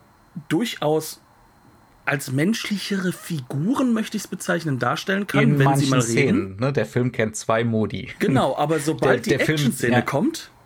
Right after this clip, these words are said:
Speaker 1: ist der
Speaker 2: Dann
Speaker 1: Nazi das
Speaker 2: sind's
Speaker 1: Kanonenfutter.
Speaker 2: Dann, dann sind's die Indiana Jones Nazis.
Speaker 1: Genau.
Speaker 2: Ne? Dann geht's einfach nur darum,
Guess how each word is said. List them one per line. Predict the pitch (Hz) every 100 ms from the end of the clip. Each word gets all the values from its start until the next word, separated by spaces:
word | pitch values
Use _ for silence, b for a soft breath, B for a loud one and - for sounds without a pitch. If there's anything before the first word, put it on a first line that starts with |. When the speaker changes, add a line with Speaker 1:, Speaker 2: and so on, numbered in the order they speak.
| -
Speaker 1:
ist | 180 -
der | 156
Speaker 2:
Dann |
Speaker 1:
Nazi | 147 113 131
das |
Speaker 2:
sind's | 165 165
Speaker 1:
Kanonenfutter. | 180 170 131 - 117 - - _ _ -
Speaker 2:
Dann, | 120 139 143 139
dann | 110 110
sind's | 123 127 -
die | 127
Indiana | 117 110 113
Jones | 110 104 95 -
Nazis. | 87 82 - 78 - -
Speaker 1:
Genau. | 277 - -
Speaker 2:
Ne? | 107 143 139 -
Dann | 98
geht's | 95 104 -
einfach | 107 110 98
nur | 110 104
darum, | 95 98 104 107 104 104